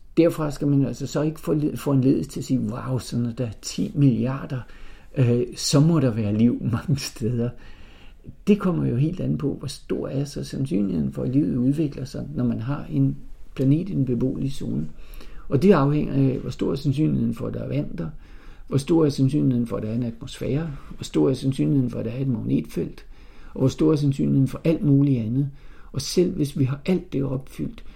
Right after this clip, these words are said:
hvor stor er så sandsynligheden for, at livet opstår? Vi ved, vi har ingen anelse om, hvor stor sandsynligheden er for, at livet opstår, hvis vi har de rene,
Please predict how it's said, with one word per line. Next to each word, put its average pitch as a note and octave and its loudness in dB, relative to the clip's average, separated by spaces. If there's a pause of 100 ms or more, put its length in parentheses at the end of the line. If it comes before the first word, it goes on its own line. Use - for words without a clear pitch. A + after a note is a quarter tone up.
(140)
hvor D3 -2
stor F3+ 4
er D3 0
så C#3+ -2
sandsynligheden D3 2
for, C#3 0
at B2+ 2
livet - 2
opstår? - -8 (600)
Vi C#3+ 2 (120)
ved, G3+ 6
vi C#3+ 6
har D3+ 2
ingen F3 2
anelse F#3+ 4
om, - -8
hvor C3+ -6
stor - -8
sandsynligheden C3+ 0
er B2+ -2
for, C#3 -6
at C3 0
livet C3+ 0
opstår, C3+ -10
hvis C#3 -10
vi C#3 -4
har A#2 -6
de C3+ -4
rene, B2+ -2